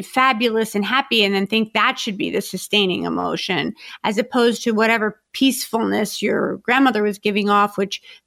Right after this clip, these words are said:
felt like some kind of, uh, groundedness of stability that probably was very calming to you. And whether she felt like that her whole life or she felt like that during the latter part of her life,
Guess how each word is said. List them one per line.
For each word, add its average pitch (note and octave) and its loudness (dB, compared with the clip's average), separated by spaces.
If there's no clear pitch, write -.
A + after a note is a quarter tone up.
felt A#3+ 2
like G3 0
some B3 2
kind A3+ 2
of, G#3 -2
uh, - -6
groundedness A3+ 4
of G#3+ 0
stability G#3+ 2
that - -2
probably A3 2
was G3+ 0
very G3 0
calming C4 2
to - -6
you. - -4
And A#3+ 0
whether C4+ 4
she C4+ 2
felt C#4 2
like D4+ 2
that A#3 2
her A#3+ 2
whole A3+ 2
life A#3 2
or C4 0
she - -4
felt G#3+ 2
like A3 -2
that G3+ 2
during G#3 0
the F#3+ -2
latter A3+ 2
part C#4 2
of C#4 0
her D4 4
life, C#4+ 4